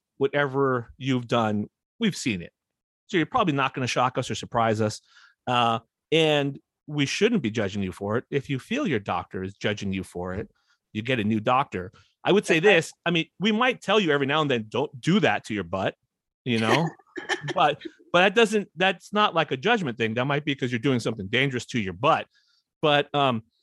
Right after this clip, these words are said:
Speaker 2: <laughs>
Speaker 1: flared objects only in the butt is what I'm trying to say. Don't put things that aren't flared into your butt, 'cause the butt will suck things up. And I do not wanna be called in the middle of the night to go and pull something out of your butt. So don't do it.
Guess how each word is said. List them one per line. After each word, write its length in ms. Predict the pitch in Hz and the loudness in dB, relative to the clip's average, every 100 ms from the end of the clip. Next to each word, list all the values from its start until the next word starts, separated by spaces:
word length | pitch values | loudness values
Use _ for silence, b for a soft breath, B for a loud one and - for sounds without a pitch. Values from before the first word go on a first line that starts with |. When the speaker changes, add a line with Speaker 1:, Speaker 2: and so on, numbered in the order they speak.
| - | -10
Speaker 2:
<laughs> 1700 | - 466 - 508 - - - 302 - - 392 339 - _ - - | -6 -4 -2 -4 -4 -8 -8 -14 -14 -4 0 0 -4 _ -20 -8
Speaker 1:
flared 260 | - 226 220 | 4 6 6
objects 380 | 185 170 147 - | 6 4 2 2
only 260 | 139 127 113 | 2 2 2
in 60 | |
the 80 | 107 | 0
butt 220 | 92 90 - | -2 -6 -6
is 80 | 123 | -4
what 80 | |
I'm 60 | 127 | -2
trying 180 | 196 139 | 0 0
to 60 | |
say. 220 | 107 113 87 | 0 -2 0
Don't 300 | 127 208 - | 2 4 4
put 180 | 226 - | 0 2
things 220 | 170 160 | 2 2
that 80 | - | 0
aren't 180 | 135 135 | -4 -4
flared 420 | - 131 113 113 | 2 4 4 2
into 260 | 120 123 113 | -2 -2 -2
your 80 | 104 | -2
butt, 240 | 104 101 _ - | -2 -4 _ 0
'cause 200 | 147 143 | 0 2
the 100 | 143 | 0
butt 260 | 131 165 - | 2 0 0
will 360 | 143 143 135 | 2 4 4
suck 280 | 131 - 120 - | 0 -4 -6 -4
things 220 | 107 104 | -4 -2
up. 220 | 101 - | -2 -4
And 100 | 101 120 | -4 -2
I 100 | 147 | 0
do 160 | 135 | 2
not 300 | 135 160 165 | 2 2 4
wanna 180 | 180 175 | 2 2
be 60 | 165 | 0
called 420 | - 135 127 127 | 0 2 2 0
in 80 | 120 | -2
the 80 | 95 | -2
middle 340 | 95 131 175 | -2 0 2
of 60 | 185 | 4
the 80 | |
night 300 | 175 143 127 - | 4 2 0 -2
to 60 | |
go 220 | 131 139 139 | -2 2 2
and 120 | 117 | 0
pull 180 | 143 135 | -6 -6
something 300 | 123 107 113 | -4 -2 -2
out 120 | 107 | -2
of 40 | |
your 100 | 104 | -2
butt. 300 | 101 110 - | -2 -4 -4
So 100 | - | -6
don't 240 | 135 131 123 | 0 2 2
do 160 | 110 | -2
it. 60 | 82 | -4